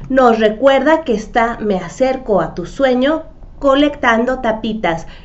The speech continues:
Ahora tapitas para Cristal. Es para su tratamiento de quimioterapia y estas tapitas, además de que son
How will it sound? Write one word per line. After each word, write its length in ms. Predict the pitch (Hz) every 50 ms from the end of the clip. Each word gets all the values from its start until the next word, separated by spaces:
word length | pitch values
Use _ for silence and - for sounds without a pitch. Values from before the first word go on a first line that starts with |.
| - -
Ahora 640 | - 190 190 202 214 233 247 262 277 302 302 302 -
tapitas 540 | 240 - - - 254 247 - 277 254 247 -
para 260 | - 233 226 202 -
Cristal. 520 | 202 190 185 - - - 240 208 175 - - - - - - - - - - - - -
Es 220 | 226 214 202 -
para 220 | - 254 247 240 247
su 140 | - 302
tratamiento 600 | - 330 330 339 330 330 320 285 254 233 269 269
de 140 | 254 240 226
quimioterapia 960 | 220 226 233 240 247 254 269 330 330 339 311 - - 294 294 330 330 330 - - - - -
y 200 | 269 277 285 277
estas 320 | 269 269 - - 302 294
tapitas, 600 | - 320 311 - 294 247 - - 220 226 226 226 -
además 640 | 226 214 202 208 202 202 208 220 214 202 185 - - - -
de 180 | 190 180 180 -
que 160 | 190 175 -
son 420 | - - 240 233 226 214 202 190